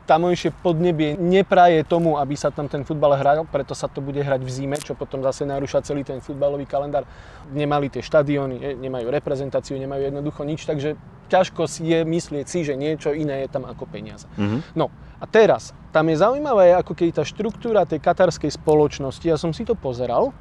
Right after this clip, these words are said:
Speaker 1: v Katare žije zhruba dva a pol milióna obyvateľov. Nehovorím Katarčanov, dva a pol milióna ľudí tam
Speaker 2: Aha.
Speaker 1: žije. Zhruba osemdesiatosem percent z nich sú cudzinci, ktorí robia na tých Katarčanov, ktorí sa tam teda narodili.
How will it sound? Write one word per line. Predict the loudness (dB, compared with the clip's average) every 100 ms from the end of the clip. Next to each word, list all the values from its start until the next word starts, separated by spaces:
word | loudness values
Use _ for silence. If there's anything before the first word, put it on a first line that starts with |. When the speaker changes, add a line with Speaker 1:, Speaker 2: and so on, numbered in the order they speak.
| -20
Speaker 1:
v | -2 0
Katare | 4 4 6 4 4
žije | -6 -4 2 2
zhruba | 2 2 2
dva | 2 0
a | 0
pol | -2 -2
milióna | -2 -2 -4 -6
obyvateľov. | -6 -4 -6 -8 -14 -16 -4
Nehovorím | 2 4 4 2
Katarčanov, | 0 0 0 -2 -8
dva | 0 6 6
a | 4
pol | -2
milióna | 0 -2 -4
ľudí | -6 -6 -10
tam | -8
Speaker 2:
Aha. | -4
Speaker 1:
žije. | -2 -2 -4 -14 -10
Zhruba | -4 2 2
osemdesiatosem | 2 -4 -6 -4 -6 -6 -10 -8 -6
percent | -6 -6 -10 -8
z | -8
nich | -8
sú | -8
cudzinci, | -10 -10 -8 -6 -8 -8 -10
ktorí | -2 0 2 0
robia | 2 0 2 4 4 4 0 -8
na | -2 0 2
tých | -2 -8 -12 -8 4
Katarčanov, | 4 6 2 2 -2 0 -2 -2
ktorí | -6 -4
sa | -4 -6
tam | -6 -8
teda | -6 -4
narodili. | -4 -4 -6 -8